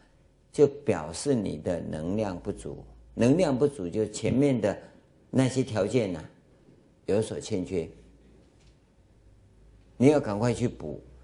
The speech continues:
所以我们一直跟你讲，技术面在做是很简单的，当技术面转不过去的时候，就一定你工程面有问题，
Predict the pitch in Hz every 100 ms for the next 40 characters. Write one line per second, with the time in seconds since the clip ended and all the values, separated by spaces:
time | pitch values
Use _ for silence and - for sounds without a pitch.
0 | - - - 165 143 117 123 147 - 107
1 | 123 120 101 71 - - - _ - 226
2 | 220 143 190 180 165 143 143 160 135 143
3 | 127 110 131 113 82 98 92 85 - -
4 | _ - - - 196 208 240 226 160 220
5 | 220 - 143 110 135 190 160 160 156 123
6 | 107 117 117 107 98 147 - 123 170 135
7 | 92 - 127 107 104 123 104 78 101 92
8 | 90 -